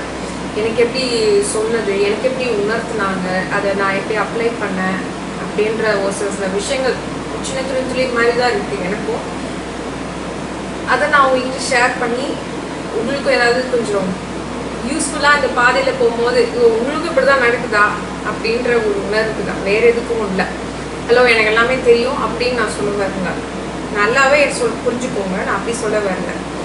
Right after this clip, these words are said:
தனியா ஃபீல் பண்ணாதீங்க, everything is connected. உங்களுக்கு நடக்கிற மாதிரி தான் எனக்கும் நடந்திருக்கும். எனக்கு நடந்த மாதிரி தான் எனக்கோட ஸ்பிரிச்சுவல் குருஸ் எல்லாருக்குமே, என்னோட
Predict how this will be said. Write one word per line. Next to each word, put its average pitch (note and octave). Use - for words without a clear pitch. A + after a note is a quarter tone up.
தனியா C#4
ஃபீல் D#4+
பண்ணாதீங்க, G#3
everything C4
is -
connected. B3
உங்களுக்கு C#4+
நடக்கிற A#3
மாதிரி C#4
தான் C#4+
எனக்கும் B3+
நடந்திருக்கும். G#3+
எனக்கு C#4
நடந்த C4
மாதிரி B3
தான் D4
எனக்கோட C#4+
ஸ்பிரிச்சுவல் -
குருஸ் -
எல்லாருக்குமே, A#3+
என்னோட A#3+